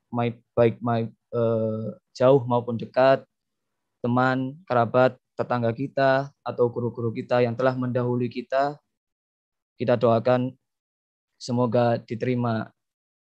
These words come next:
amal ibadahnya dan diberikan oleh, ampunan oleh Allah Subhanahu wa taala. Amin ya rabbal alamin.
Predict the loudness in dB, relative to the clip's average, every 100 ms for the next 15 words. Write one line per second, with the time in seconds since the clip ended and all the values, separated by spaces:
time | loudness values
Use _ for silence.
0 | _ _ _ -2 0 0 0 -2 -2 -4
1 | -4 -4 -4 -4 -6 -6 -6 -6 -6 -8
2 | -8 -10 -8 -4 -4 -4 -6 -6 -8 -12
3 | -14 -18 -14 -12 -14 -16 -18 -20 -20 -20
4 | _ _ _ _ _ _ _ -20 _ _
5 | _ _ _ _ -4 0 0 0 -2 -2
6 | -4 -4 -4 -6